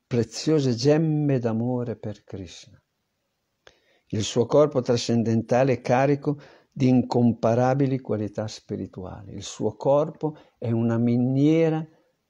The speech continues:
di godimento per Krishna. Tutto in lei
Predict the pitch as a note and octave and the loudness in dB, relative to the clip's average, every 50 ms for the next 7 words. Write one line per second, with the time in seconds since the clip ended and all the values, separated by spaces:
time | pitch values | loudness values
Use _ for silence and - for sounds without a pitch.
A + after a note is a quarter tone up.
0 | _ _ - C3 A#2+ - B2 - D#3 B2 B2 C3+ C3 A2+ C3 B2+ B2+ B2+ C3 C3+ | _ _ -10 -4 -2 0 0 0 -2 -2 0 0 0 0 0 0 0 0 0 0
1 | C3+ C3+ C#3 B2+ C3 - C3 B2+ - A#2 A2+ A#2+ - - G#2 G2 F2+ E2 - - | 0 0 -2 -2 -4 -6 -8 -6 -6 -6 -8 -8 -8 -12 -12 -12 -12 -14 -16 -20
2 | - - - _ _ _ _ _ _ _ _ _ _ _ _ _ _ _ _ _ | -20 -20 -20 _ _ _ _ _ _ _ _ _ _ _ _ _ _ _ _ _
3 | _ _ _ _ _ _ _ _ _ _ _ _ _ _ _ _ _ _ _ _ | _ _ _ _ _ _ _ _ _ _ _ _ _ _ _ _ _ _ _ _
4 | _ _ _ _ _ _ _ _ _ _ _ _ _ _ _ _ _ - A3+ A#3+ | _ _ _ _ _ _ _ _ _ _ _ _ _ _ _ _ _ 2 2 2
5 | F#3+ - - - D#3 D3 C#3+ C#3 C#3 C#3+ D#3 F3 F#3+ G3 G3 G3+ G#3 A3 A3 | 2 0 -2 0 2 2 4 4 4 4 6 6 6 6 4 2 0 -4 -8